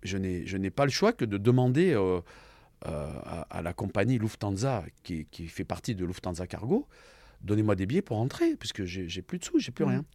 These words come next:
Speaker 2: Parce que tu voulais rentrer, tu voulais pas, euh, rester en Chine,
Speaker 1: C'était
Speaker 2: essayer de trouver
Speaker 1: impossible,
Speaker 2: une
Speaker 1: si on n'a pas de
Speaker 2: solution,
Speaker 1: travail
Speaker 2: quoi.
Speaker 1: en Chine, on ne peut pas rester en Chine.
Speaker 2: Ouais, ils vous ont pas proposé quelque chose à côté, genre un
Speaker 1: Non.
Speaker 2: autre travail ou quoi ?
Speaker 1: Non,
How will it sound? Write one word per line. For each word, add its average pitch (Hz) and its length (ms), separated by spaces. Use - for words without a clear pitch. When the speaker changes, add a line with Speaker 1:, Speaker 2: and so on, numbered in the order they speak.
Speaker 2:
Parce - 80
que 220 60
tu 208 140
voulais 196 200
rentrer, 202 240
tu - 140
voulais 185 200
pas, 202 240
euh, 185 120
rester 180 340
en 165 80
Chine, 202 320
Speaker 1:
C'était - 160
Speaker 2:
essayer 123 180
de 190 80
trouver - 200
Speaker 1:
impossible, - 0
Speaker 2:
une 95 80
Speaker 1:
si 90 80
on - 60
n'a - 40
pas 101 80
de 107 60
Speaker 2:
solution, 117 160
Speaker 1:
travail 107 220
Speaker 2:
quoi. 107 40
Speaker 1:
en - 20
Chine, 147 200
on 113 40
ne 95 60
peut 101 80
pas 165 140
rester - 260
en 85 80
Chine. 78 300
Speaker 2:
Ouais, 208 140
ils 180 40
vous 180 120
ont 175 60
pas 196 140
proposé 190 380
quelque 202 160
chose 202 200
à 175 80
côté, 196 380
genre 180 140
un - 80
Speaker 1:
Non. 131 100
Speaker 2:
autre 170 80
travail 185 440
ou 175 40
quoi ? - 160
Speaker 1:
Non, 117 120